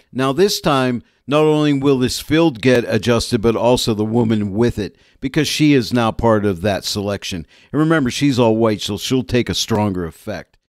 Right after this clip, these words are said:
So let's click on, well, I already did it, the midtone block, and we'll adjust it to the right here, and we'll just lighten up the grass. And you can see she's getting lit up too, which lights her face up a little bit, and I like that.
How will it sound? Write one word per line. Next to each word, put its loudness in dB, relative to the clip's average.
So -2
let's 0
click -2
on, 0
well, 0
I 2
already 2
did 0
it, -4
the -4
midtone 0
block, -8
and -8
we'll -2
adjust -2
it -6
to -4
the 2
right 0
here, -4
and -8
we'll -6
just -6
lighten 0
up -4
the -4
grass. -6
And -4
you 0
can -4
see 0
she's -2
getting -2
lit -4
up -10
too, 0
which -2
lights -2
her 0
face 0
up -2
a -8
little -2
bit, -4
and -8
I -6
like -4
that. -12